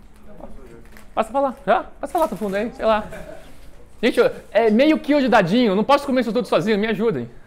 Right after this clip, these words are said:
Tá. Então, tem gente que divide o módu-, o, os módulos por, por clean, clean architecture, né? Um módulo de data, um módulo de domain, um módulo de presentation. E eu vejo, e eu vejo que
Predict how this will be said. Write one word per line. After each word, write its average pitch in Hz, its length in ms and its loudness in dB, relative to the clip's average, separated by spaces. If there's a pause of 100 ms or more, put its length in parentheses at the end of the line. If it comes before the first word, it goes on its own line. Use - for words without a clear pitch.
(760)
Tá. 151 300 2 (880)
Então, 214 600 2 (280)
tem 269 160 4
gente 277 260 4
que 262 80 -2
divide 214 600 0 (360)
o 185 100 0
módu-, 175 400 4
o, 139 400 6
os 147 160 0
módulos 170 500 6
por, 190 320 4
por 175 240 -4
clean, 214 220 2
clean 214 340 0
architecture, 190 560 0
né? 170 300 0 (200)
Um 240 140 4
módulo 220 380 6
de 160 100 0
data, 190 420 4
um 196 60 2
módulo 196 340 4
de 156 60 -4
domain, 170 500 -2 (220)
um 214 80 -2
módulo 196 400 4
de 175 80 -4
presentation. 185 800 0 (680)
E 220 80 2
eu 277 140 6
vejo, 269 400 2
e 226 100 2
eu 294 140 8
vejo 254 400 4
que 269 260 0